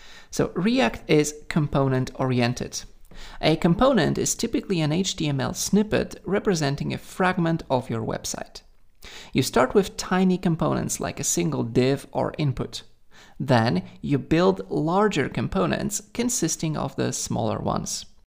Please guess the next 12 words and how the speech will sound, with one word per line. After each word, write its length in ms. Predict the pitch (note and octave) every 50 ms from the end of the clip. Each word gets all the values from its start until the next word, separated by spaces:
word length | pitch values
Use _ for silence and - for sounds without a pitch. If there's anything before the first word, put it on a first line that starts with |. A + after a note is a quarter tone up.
| _ -
But 260 | - E3+ F#3+ - - G3
a 80 | F3+
component 600 | F3+ - F3+ E3+ F3+ A3+ B3 C4+ C4+ B3+ A#3 -
is 180 | D#3 E3 - E3+
not 280 | E3+ G3 G#3+ G#3 -
just 280 | - C#3+ B2+ - - -
an 100 | C#3+ C#3
H 240 | C3 B2 - - -
T 100 | - C#3
M 120 | B2+ - -
L 160 | - C3 C#3+
template. 540 | - F3+ E3 D#3+ - - - - - -